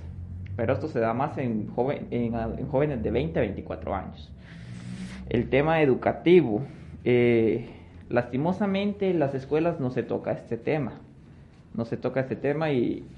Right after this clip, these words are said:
y no es como quien dice, los maestros deben de hablar de esto, porque en la actualidad no puedes hablarle de la muerte a un niño, y tampoco puedes hablarle,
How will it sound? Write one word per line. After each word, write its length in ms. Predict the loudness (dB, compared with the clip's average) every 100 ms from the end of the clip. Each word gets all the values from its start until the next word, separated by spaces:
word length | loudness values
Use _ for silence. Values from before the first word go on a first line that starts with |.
| -18 -20 -18 -18 -6
y 200 | 2 4
no 340 | 4 2 4 2
es 80 | 2
como 320 | 0 0 0
quien 180 | -2 -2
dice, 760 | -4 0 4 4 4 4 0 -6 -14 -10 -8 2
los 160 | 4
maestros 800 | 4 2 0 0 2 2 0 -8 -4
deben 300 | 2 4 4
de 60 | 4
hablar 180 | 2 2
de 80 |
esto, 240 | 0 0 -2
porque 540 | -2 -2 0 0 0 -6 -6
en 200 | -2 0
la 120 | 0
actualidad 500 | -2 0 2 2 0
no 100 | -2
puedes 280 | -2 -2 -2
hablarle 400 | -2 0 0 0
de 200 | 0 -4 -10 -18 -20 -20 -20 -8
la 160 | -2 0
muerte 400 | 0 -2 -2 -2
a 60 |
un 520 | -2 -2 -4 -6 -4
niño, 300 | -2 0 -2 -4 -10 -16 -18 -18 -20 -20 -6 2
y 120 | 4
tampoco 380 | 4 0 0 2
puedes 180 | 2 2
hablarle, 400 | 2 2 0